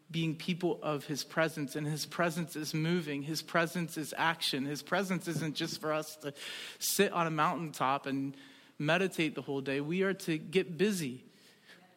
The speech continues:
with the work, not just get busy for the sake of activity, because there's a difference between activity and authority. We've spoken about that before, but,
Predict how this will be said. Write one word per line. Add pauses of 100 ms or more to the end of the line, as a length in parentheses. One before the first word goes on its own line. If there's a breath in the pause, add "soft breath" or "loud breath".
(100)
with
the
work,
not
just
get
busy
for
the
sake
of
activity, (800 soft breath)
because
there's
a
difference
between
activity
and
authority. (320 loud breath)
We've
spoken
about
that
before,
but,